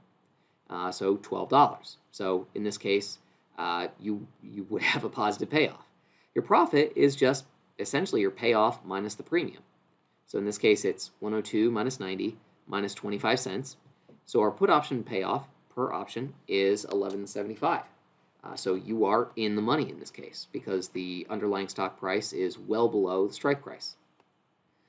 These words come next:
Okay, so let's summarize. Call options and put options can be used to profit on changes in the price of the underlying asset. It doesn't necessarily have to be stocks,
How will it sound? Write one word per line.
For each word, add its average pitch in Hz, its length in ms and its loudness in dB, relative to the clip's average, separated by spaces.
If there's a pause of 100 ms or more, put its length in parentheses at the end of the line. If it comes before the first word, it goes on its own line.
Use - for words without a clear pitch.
(320)
Okay, - 260 4 (140)
so - 300 2 (100)
let's 175 200 4
summarize. - 460 0 (460)
Call 185 260 6
options 208 400 2
and 151 160 -4
put 147 160 0
options 104 400 -8
can 120 140 -4
be 113 60 -4
used 120 300 0
to - 60 -8
profit 151 580 2 (640)
on 117 300 2
changes 113 680 0
in 113 120 -6
the 107 100 -4
price 139 640 -2
of 120 80 -10
the 110 200 -10
underlying 127 580 0
asset. - 480 -8
It - 100 -8
doesn't 143 320 -2
necessarily 139 460 0
have 120 240 -2
to - 80 -16
be 117 100 -6
stocks, - 560 -4